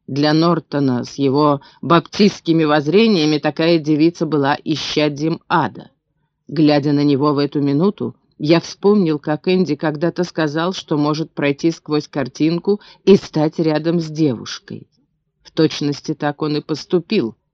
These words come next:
как Нортон обнаружил парой секунд позже. «Какая пакость!» — прошипел комендант,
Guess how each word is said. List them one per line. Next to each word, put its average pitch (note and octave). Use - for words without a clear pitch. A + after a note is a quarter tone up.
как -
Нортон C#3+
обнаружил C#3
парой C#3+
секунд C#3+
позже. C3
«Какая G#2
пакость!» — -
прошипел D3+
комендант, C#3+